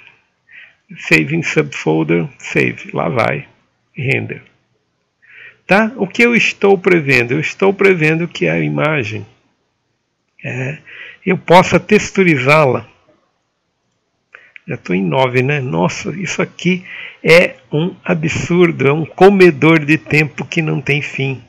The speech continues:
ok? Lá vamos nós. Eu estou olhando esse troço aqui. E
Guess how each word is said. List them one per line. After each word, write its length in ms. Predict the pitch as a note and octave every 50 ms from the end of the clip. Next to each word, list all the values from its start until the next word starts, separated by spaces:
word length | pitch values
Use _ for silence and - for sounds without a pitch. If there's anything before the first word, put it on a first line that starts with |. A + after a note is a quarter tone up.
| _ _ _ _ _
ok? 540 | - - - - - C#3 C#3+ - - B2+ - _ _ _ - - - - - - - - _ _ -
Lá 60 | -
vamos 280 | C3 C#3+ D3+ D#3 D#3+ D#3
nós. 560 | C#3+ C3 A#2 A3+ - A2 G3+ - - - - -
Eu 180 | - E3 D#3
estou 300 | D#3+ - - - - E2
olhando 480 | D#2 E2 E2 E2 D#2+ D#2+ E2+ E2 D2+ -
esse 240 | - - - - D#2
troço 440 | - - E3 C#3+ C#3+ C3+ - - G#3+
aqui. 440 | F#3+ F3+ - - F3 F3 F3 E3+ D3+ - _ _ _ _ _ _ _ _ _ _ _ - - _ _ _ _ _ _ _ _ _ _ _ _ _ _ _ _ _ _ _ _ _ _ _ _ _ _ _ _ _ _ _ _ _ _ _
E 320 | - - - C#3 D2+ -